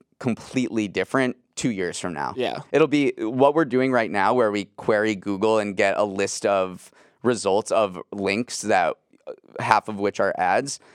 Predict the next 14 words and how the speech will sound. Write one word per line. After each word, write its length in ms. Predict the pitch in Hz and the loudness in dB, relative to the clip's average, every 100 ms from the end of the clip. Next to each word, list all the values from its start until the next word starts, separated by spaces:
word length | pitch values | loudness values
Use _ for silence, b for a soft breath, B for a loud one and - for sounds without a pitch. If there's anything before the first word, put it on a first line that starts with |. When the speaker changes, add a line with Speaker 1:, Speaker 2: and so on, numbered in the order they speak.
| b | b
Speaker 1:
That 140 | - 120 | 2 4
is 120 | 151 | 2
gonna 160 | 185 135 | 0 0
be 320 | 120 104 92 | 0 0 -2
rotary 400 | 104 120 104 95 | 2 2 2 -2
phone 380 | - 95 71 101 _ _ | -2 -4 -4 -12 _ _
level 400 | 110 98 85 80 - | 0 0 0 -4 -4
antique. 480 | 95 90 - - - | -6 -6 -12 -14 -18
Speaker 2:
All 200 | 80 127 | -10 -8
right. 280 | 135 165 - _ | -4 -6 -6 _
You 240 | 139 156 160 | -4 0 2
heard 160 | 202 | 2
it 100 | 147 | 0
here 240 | 151 190 | 2 2